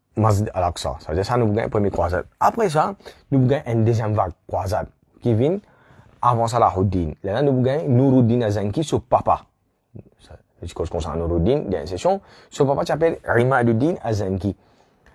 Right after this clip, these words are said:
Lui, il vient commence, lance, ça veut dire là, à partir de là, bah, là, je finis conquérir Cham, une série de territoires, ben, musulmans.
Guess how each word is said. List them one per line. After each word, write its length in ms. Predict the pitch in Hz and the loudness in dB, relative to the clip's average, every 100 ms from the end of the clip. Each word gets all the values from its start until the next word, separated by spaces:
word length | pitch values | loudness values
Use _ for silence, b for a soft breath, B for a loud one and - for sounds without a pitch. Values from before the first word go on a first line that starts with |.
| b b | b b
Lui, 240 | 151 202 233 | 2 4 2
il 180 | 180 147 | 2 2
vient 180 | 165 | 0
commence, 480 | 143 156 175 185 147 | 0 -2 -2 -2 -2
lance, 600 | 143 139 135 175 208 196 | 2 4 2 0 -2 -4
ça 140 | - 113 | -2 0
veut 60 | |
dire 120 | 147 | 2
là, 240 | 156 151 104 | 4 4 2
à 80 | 110 | 2
partir 280 | 123 131 | 2 4
de 40 | 123 | 4
là, 120 | - | 4
bah, 120 | 90 | 2
là, 140 | - 131 | 0 -2
je 120 | 110 | -4
finis 260 | - 110 | -4 -4
conquérir 440 | 92 98 95 80 71 | -2 -2 -2 -4 -4
Cham, 420 | - 143 151 147 - - _ - | -2 2 2 0 -10 -20 _ -6
une 140 | 107 | -4
série 320 | 101 143 123 | -2 0 2
de 100 | 110 95 | 0 0
territoires, 460 | 87 98 90 104 78 | -2 -2 0 0 0
ben, 160 | 73 | -2
musulmans. 460 | 107 120 147 160 | 2 4 4 4